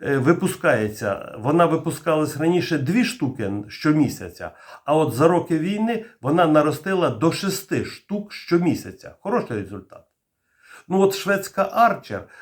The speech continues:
вона випускає, е, більш ніж чотири штуки на рік. А наша українська два С двадцять два Богдана випускається вже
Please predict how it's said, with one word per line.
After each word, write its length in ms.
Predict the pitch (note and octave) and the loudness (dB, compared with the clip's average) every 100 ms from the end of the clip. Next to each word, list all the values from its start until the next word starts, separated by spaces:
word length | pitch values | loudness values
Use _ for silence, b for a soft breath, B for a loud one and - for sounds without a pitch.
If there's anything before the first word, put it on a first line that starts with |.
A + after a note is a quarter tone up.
| - | -8
вона 180 | G3 A3 | -2 2
випускає, 680 | D#3 - C3 - E3 D#3 D3 | 0 -2 -6 -4 -2 -2 -4
е, 240 | - B2+ | -2 -4
більш 360 | A2+ F#3 G#3+ - | -2 -2 -2 -2
ніж 140 | D3 | -4
чотири 380 | - A2 D#3+ D3+ | -6 -6 -4 -4
штуки 580 | C3 E3 D#3+ D#3 - - | -4 -8 -8 -8 -10 -8
на 260 | G2+ A#2 B2 | -4 0 0
рік. 480 | A#2 D3 C3 - - _ _ _ _ _ _ _ _ _ _ _ _ _ B B B - | 0 -2 -2 -10 -20 _ _ _ _ _ _ _ _ _ _ _ _ _ B B B -6
А 80 | B2+ | 0
наша 300 | D3+ B2+ C3+ | 2 2 -2
українська 500 | B2 C3 B2+ B2+ A#2 | -4 -4 -4 -4 -8
два 280 | G#2+ A#2+ G#2+ | -2 0 0
С 60 | F#2+ | -2
двадцять 360 | A2 A#2 C3 | -6 -4 -6
два 180 | G#2+ B2 | 0 0
Богдана 480 | A#2 C#3+ F3 D3+ A2+ | 2 0 0 0 0
випускається 760 | A#2 C3+ D#3+ - D3 A#2+ B2+ C3 | -2 -2 -6 0 0 0 -2 -4
вже 260 | A2 C3+ | -2 -6